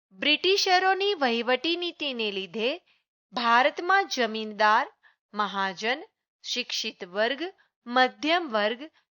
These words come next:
તેમજ સરકારી કર્મચારી વર્ગ જેવા વિવિધ જાગૃત વર્ગો અસ્તિત્વમાં આવ્યા. ભારતના આ નવા વર્ગના ઉદય સાથે શિક્ષણ,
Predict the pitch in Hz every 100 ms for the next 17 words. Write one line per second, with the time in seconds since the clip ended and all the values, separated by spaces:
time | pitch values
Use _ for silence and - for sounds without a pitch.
0 | - 262 277 330 381 415 247 220 220 262
1 | 285 339 339 330 330 330 330 302 269 220
2 | 202 214 240 311 _ _ _ - 320 359
3 | 311 226 214 311 370 330 311 277 277 262
4 | 240 226 208 208 311 - 302 294 320 302
5 | 277 254 226 208 190 175 170 160 _ _
6 | _ _ _ _ _ _ _ _ _ _
7 | 175 214 240 311 392 381 392 403 339 359
8 | 302 233 247 269 285 285 294 302 339 302
9 | 214 220 208 - 196 190 226 294 392 _
10 | _ _ - 233 190 - 233 240